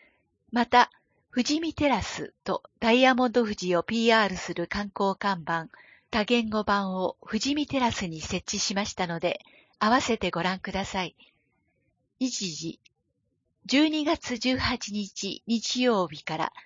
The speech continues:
二十五日日曜日の午後四時以降、日没前。場所、富士見テラス、東久留米駅西口二階、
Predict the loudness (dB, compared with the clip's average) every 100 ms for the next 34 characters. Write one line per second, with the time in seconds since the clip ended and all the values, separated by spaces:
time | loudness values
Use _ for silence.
0 | _ _ _ -2 0 0 0 -2 -2 -4
1 | -8 -10 -12 _ _ -6 -2 4 4 4
2 | -2 -4 -6 -6 2 4 4 0 0 0
3 | -2 -2 -4 -4 -4 -8 _ _ _ -6
4 | -6 -4 0 0 -2 -6 -2 -2 -2 -8
5 | _ _ _ _ _ _ _ _ _ _
6 | _ _ _ 0 2 0 0 -4 _ _
7 | _ _ _ -6 -2 0 0 0 0 0
8 | -4 -10 -14 -16 _ _ _ _ _ _
9 | 2 2 2 -2 0 0 2 0 -2 -6
10 | -4 -4 -4 -2 -2 -2 -8 -8 -10 -6
11 | -4 -4 -6